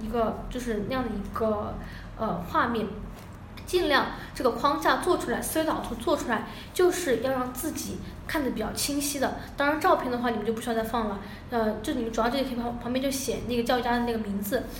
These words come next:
然后就再写他的一个思想体系框架就可以了。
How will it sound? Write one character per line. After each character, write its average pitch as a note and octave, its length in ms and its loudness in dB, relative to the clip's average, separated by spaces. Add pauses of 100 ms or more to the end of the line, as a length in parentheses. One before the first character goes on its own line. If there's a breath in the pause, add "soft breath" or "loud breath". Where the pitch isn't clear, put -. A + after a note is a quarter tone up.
(220 loud breath)
然 - 0 -
后 B3+ 80 2
就 B3+ 160 -2
再 B3 180 4
写 A#3+ 160 -2
他 - 140 -2
的 A3 60 0
一 G#3+ 100 2
个 A3+ 180 4
思 - 200 -2
想 A#3+ 180 -2
体 - 160 -6
系 - 200 -4
框 C4 280 -4
架 C#4 140 2
就 A#3 140 -2
可 G#3+ 180 -4
以 G#3 100 -2
了。 G3 100 -2